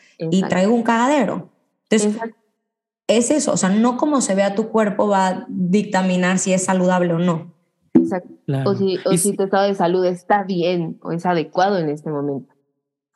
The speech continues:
Speaker 3: ¿Y sabes también qué me quedo pensando, Delia? Que también me encanta que pongas tu ejemplo de la piel, porque es bastante esperanzador, ¿sabes?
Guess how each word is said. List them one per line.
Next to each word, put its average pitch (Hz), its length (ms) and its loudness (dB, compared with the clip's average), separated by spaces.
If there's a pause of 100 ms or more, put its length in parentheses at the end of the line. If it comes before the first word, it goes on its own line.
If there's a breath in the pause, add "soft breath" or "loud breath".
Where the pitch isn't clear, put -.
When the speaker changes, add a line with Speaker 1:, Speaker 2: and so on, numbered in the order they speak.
(180)
Speaker 3:
¿Y 185 80 4
sabes 233 200 4
también 190 220 2
qué 196 80 -2
me 190 100 0
quedo 180 240 -2
pensando, 135 420 -4
Delia? 139 200 0
Que 160 80 -6
también 147 300 2
me 190 80 2
encanta 156 320 -2
que 135 120 -2
pongas 139 300 -2
tu - 60 0
ejemplo 113 320 2
de 135 80 2
la 101 140 -2
piel, 110 300 -2 (400)
porque 165 360 -2
es 208 240 2
bastante 175 520 2
esperanzador, 113 760 0
¿sabes? 117 400 -4